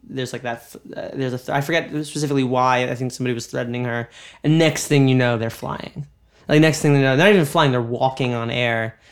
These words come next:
you know? And th-, and that leads to the whole thing, but it, it's like, here's a normal life that suddenly gets derailed, and that, in a lot of ways, feels more natural than, like,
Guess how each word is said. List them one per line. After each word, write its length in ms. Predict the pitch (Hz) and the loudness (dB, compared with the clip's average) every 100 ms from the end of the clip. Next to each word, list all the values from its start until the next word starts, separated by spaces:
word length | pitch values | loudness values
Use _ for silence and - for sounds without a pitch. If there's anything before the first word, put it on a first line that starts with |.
| - - | -20 -4
you 140 | 135 | 0
know? 100 | 131 | 0
And 260 | 127 156 156 | 2 2 4
th-, 120 | 170 | 4
and 260 | 175 170 165 | 4 2 6
that 300 | 170 170 160 | 6 6 4
leads 380 | 151 143 139 - | 2 2 0 -2
to 60 | |
the 120 | 135 | 0
whole 180 | 135 127 | 2 0
thing, 320 | 127 170 151 | -2 -2 -2
but 100 | 131 123 | 0 -2
it, 160 | - - - _ | -6 -18 -20 _
it's 120 | 147 143 | -6 -2
like, 240 | 131 - - | -2 -4 -12
here's 320 | 143 147 160 | -2 2 4
a 80 | 151 | 4
normal 300 | 139 135 127 | 4 2 2
life 320 | 127 127 - | 2 0 -2
that 100 | 110 | -8
suddenly 300 | - 123 120 | -4 -2 -2
gets 240 | 120 - | -4 -6
derailed, 320 | 120 123 135 120 | -4 0 0 2
and 80 | |
that, 180 | 127 139 | -2 0
in 80 | 135 | -2
a 80 | 127 | 0
lot 160 | 120 | 0
of 60 | 117 | -2
ways, 280 | 120 120 117 | -2 -4 -6
feels 300 | - 120 117 | -6 -6 -4
more 200 | 120 117 | -4 -4
natural 480 | 117 120 - 123 113 | -4 -6 -8 -8 -6
than, 200 | 117 113 | -6 -6
like, 320 | 113 117 | -8 -10